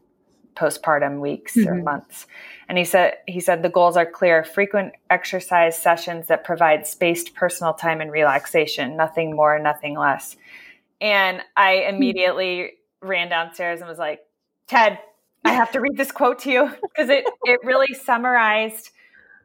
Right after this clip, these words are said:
Speaker 1: what I
Speaker 2: Hmm.
Speaker 1: was feeling. And it was so nice to hear, um, it advocated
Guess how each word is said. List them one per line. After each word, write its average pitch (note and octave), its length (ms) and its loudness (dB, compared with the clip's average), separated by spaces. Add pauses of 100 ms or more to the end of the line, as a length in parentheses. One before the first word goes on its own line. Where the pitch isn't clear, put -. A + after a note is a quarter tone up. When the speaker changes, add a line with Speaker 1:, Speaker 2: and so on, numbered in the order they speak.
(140)
Speaker 1:
what A3+ 180 4
I A3 80 6
Speaker 2:
Hmm. G#3+ 60 2
Speaker 1:
was G#3+ 120 -2
feeling. C4+ 640 -2
And G#3 240 0
it F3 100 0
was G#3 180 -2
so G#3 180 2
nice F#3+ 300 0
to G#3+ 140 -8
hear, G3 640 2 (220)
um, F3 640 -4
it G#3+ 180 0
advocated F#3+ 920 2